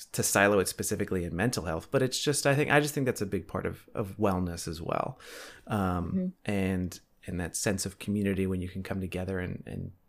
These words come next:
Speaker 1: hear this person's experience, share stories, share food. Um, absolutely. It fits right into it. So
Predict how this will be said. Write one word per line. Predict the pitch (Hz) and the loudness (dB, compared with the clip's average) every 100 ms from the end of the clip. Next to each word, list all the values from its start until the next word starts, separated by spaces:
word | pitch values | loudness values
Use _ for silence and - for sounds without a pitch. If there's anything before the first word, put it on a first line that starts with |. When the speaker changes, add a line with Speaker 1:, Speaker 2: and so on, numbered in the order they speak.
| _ | _
Speaker 1:
hear | - 139 | 2 4
this | 120 110 | 6 2
person's | - 98 - 80 | -2 -4 -4 -6
experience, | - - 98 90 80 - | -8 -8 -4 -4 -4 -4
share | - 107 | 0 0
stories, | - 107 98 92 87 - - - | 0 0 0 0 -2 -10 -20 -12
share | - 104 104 | -4 -2 -2
food. | - 95 90 85 _ _ - _ | -2 -2 -2 -4 _ _ -20 _
Um, | 95 92 87 90 - _ _ | -6 -4 -4 -6 -10 _ _
absolutely. | 135 135 - 98 87 | 2 2 4 4 4
It | - | 4
fits | 143 - | 0 4
right | 117 92 | 2 2
into | 78 - | 0 -2
it. | - - - | -4 -6 -10
So | - 98 90 90 | -2 0 0 -4